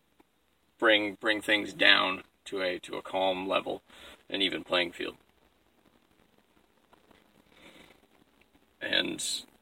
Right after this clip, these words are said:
if you've done everything that you can and they're still acting a fool or angry at you or refuse to forgive you,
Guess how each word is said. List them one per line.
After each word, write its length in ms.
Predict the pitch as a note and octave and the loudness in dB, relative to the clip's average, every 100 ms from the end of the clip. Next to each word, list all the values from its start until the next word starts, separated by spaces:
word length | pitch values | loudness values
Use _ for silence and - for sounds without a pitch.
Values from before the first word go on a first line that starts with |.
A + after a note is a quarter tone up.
| - | -2
if 320 | G#2+ G2+ - | 0 0 0
you've 280 | A#2+ A2 G2 | 2 2 8
done 360 | D3 D3+ D3+ - | 12 12 10 8
everything 420 | C#3+ C#3 C3 C#3 | 8 8 6 4
that 60 | C3+ | 2
you 120 | C3+ | 4
can 360 | E3 F#3 G#3+ - - _ - | 8 8 6 -2 -20 _ 2
and 840 | A#2+ A2+ A2 A2 G#2+ G#2+ G2+ G2+ - _ _ _ _ _ _ - | 6 6 6 6 4 0 -6 -10 -20 _ _ _ _ _ _ 2
they're 280 | A#2+ A#2 A#2+ | 8 10 10
still 260 | - A#2+ B2 | 10 10 10
acting 240 | C3 A#2+ | 10 4
a 60 | A2+ | 2
fool 420 | C#3 C#3+ D3+ C3+ | 4 6 6 6
or 180 | A#2+ - | 6 6
angry 320 | B2 B2+ B2 | 6 8 8
at 200 | B2+ - | 8 4
you 80 | B2+ | 0
or 100 | G#2 | 0
refuse 320 | - B2 A2+ | -2 -4 -2
to 100 | - | -4
forgive 240 | C#3+ A#2 | 0 0
you, 200 | A#2+ A#2+ | 0 -4